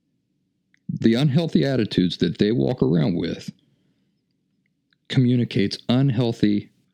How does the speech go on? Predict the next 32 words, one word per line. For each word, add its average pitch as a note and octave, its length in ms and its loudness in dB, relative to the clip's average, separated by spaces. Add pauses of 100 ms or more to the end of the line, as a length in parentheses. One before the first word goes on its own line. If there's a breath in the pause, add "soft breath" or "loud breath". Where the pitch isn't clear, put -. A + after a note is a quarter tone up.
(200)
ideas G#2 500 2
to - 140 0
you F2 300 -2 (240)
as G2+ 160 0
a - 40 -4
child, - 460 -6 (540)
which G#2 200 0
you A2 120 4
then F#2+ 160 2
adopt. F#2 440 -6 (1040 loud breath)
This B2+ 220 2
creates G#2 480 0
a F2+ 80 0
whole G2+ 240 0
bubble A2+ 480 0
atmosphere G2 680 -2 (120)
in F#2+ 120 2
these F#2 180 0
families. F2 560 -4 (320)
All D#3+ 380 0
of A#2+ 220 0
the B2 60 2
members F#2 480 0
walking F#2 300 0
around F2+ 300 0
living F#2+ 240 2
with - 120 -4
the - 60 -4
same A2+ 360 0
subtle, G2+ 460 -2
unhealthy F2+ 460 0
misconceptions. - 880 -2